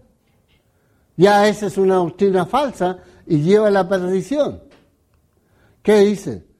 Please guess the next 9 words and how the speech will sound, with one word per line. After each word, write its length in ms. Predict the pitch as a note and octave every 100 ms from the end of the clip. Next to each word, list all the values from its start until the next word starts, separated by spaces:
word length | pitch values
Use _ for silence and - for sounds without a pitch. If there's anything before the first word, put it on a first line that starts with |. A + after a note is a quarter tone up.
| _ _ _ _ _ _ -
La 160 | C#3+
diversidad 760 | E3+ F3 F#3 E3 F3 F#3 A3 A#3+
es 60 | E3
la 120 | D#3+
variedad, 640 | D3 D3+ D3+ D#3+ G3 B3 A#3+
la 140 | E3+
diversidad, 760 | D#3+ D3+ D3 A#2+ D#3+ F#3 A#3 A3+
la 100 | E3+
diferencia, 840 | D#3 A#2 D3 F#3 A#3 G#3 G#3